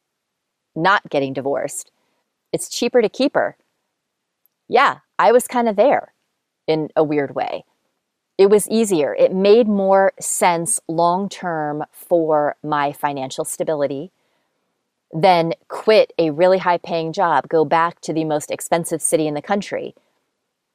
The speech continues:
with no job and all my nice stuff that you still have to pay for, plus packing it all up.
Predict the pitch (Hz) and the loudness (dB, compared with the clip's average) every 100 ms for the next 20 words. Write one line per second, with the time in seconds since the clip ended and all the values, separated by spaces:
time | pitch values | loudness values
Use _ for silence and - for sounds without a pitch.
0 | _ _ _ _ _ _ _ _ _ 156 | _ _ _ _ _ _ _ _ _ 0
1 | 190 208 185 180 185 131 98 - _ _ | 0 2 0 4 4 2 -2 -12 _ _
2 | _ _ _ _ - 165 160 147 165 175 | _ _ _ _ -2 2 2 0 2 4
3 | 185 185 175 170 - - 185 143 - 156 | 2 0 0 -2 -2 0 2 0 -2 -4
4 | 156 147 - 170 156 143 202 202 - 131 | -4 -4 -2 -2 -2 -4 -2 -2 -2 -4
5 | 135 - _ _ _ _ _ _ _ _ | -4 -8 _ _ _ _ _ _ _ _
6 | _ - 226 - - 175 - 180 170 151 | _ 0 0 0 -8 -10 -8 -6 -4 -2
7 | 190 156 139 | 2 2 0